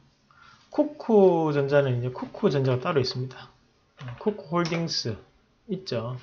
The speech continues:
근데 이제 쿠쿠 말고 이제 쿠첸. 음,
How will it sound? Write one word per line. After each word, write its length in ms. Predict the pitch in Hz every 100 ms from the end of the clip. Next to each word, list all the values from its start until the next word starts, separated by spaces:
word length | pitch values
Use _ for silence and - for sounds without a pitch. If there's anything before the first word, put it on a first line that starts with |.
| -
근데 220 | 170 151
이제 320 | 135 143 143 - - - - - - -
쿠쿠 520 | - 269 - - 214
말고 260 | 139 143
이제 100 | 139
쿠첸. 640 | 135 - - - 214 208 - - - _ _ _ _ - - - - - - - _ - - - _ _ - -
음, 180 | 117